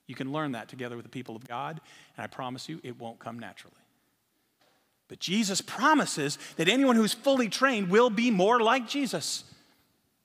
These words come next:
And lastly, have you ever thought about this? You can actually learn to be so caught up in the delight and wonder of God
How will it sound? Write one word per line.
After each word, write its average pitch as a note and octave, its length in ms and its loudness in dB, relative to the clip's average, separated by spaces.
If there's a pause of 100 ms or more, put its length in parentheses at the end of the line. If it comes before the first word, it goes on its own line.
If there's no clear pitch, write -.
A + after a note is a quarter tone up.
(340)
And D3+ 140 -16
lastly, A#3+ 340 0
have F#3+ 100 0
you B3+ 120 -4
ever A#3+ 40 -6
thought B3+ 200 2
about A#3+ 180 0
this? G3 120 -8 (520)
You B3 220 6
can C4 260 0
actually G3 520 -4
learn D#3+ 400 -2
to C3+ 60 -8
be D3+ 140 -8
so F#3+ 560 -4
caught F3+ 380 -8
up D#3+ 200 -6
in D3+ 100 -10
the C#3 60 -10
delight D3+ 560 -8
and C3 240 -10
wonder F#3 360 -6
of C#3 260 -10
God D#3+ 400 -8